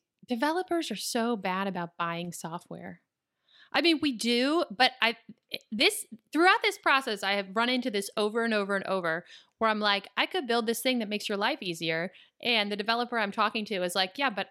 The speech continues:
I could build that." And I'm like, "Yeah, of course you could, but you don't have time. You don't want to." Um, anyway, I,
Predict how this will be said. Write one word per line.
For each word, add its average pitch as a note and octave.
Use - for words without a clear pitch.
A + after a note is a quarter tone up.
I F#3
could B3
build D#3
that." E3+
And G#3
I'm A3
like, A#3+
"Yeah, C#4
of G#3+
course G4
you C#4+
could, G#3
but B3
you C4+
don't C#4
have B3+
time. B3+
You B3+
don't C4+
want C4
to." A#3+
Um, E3
anyway, D4
I, B3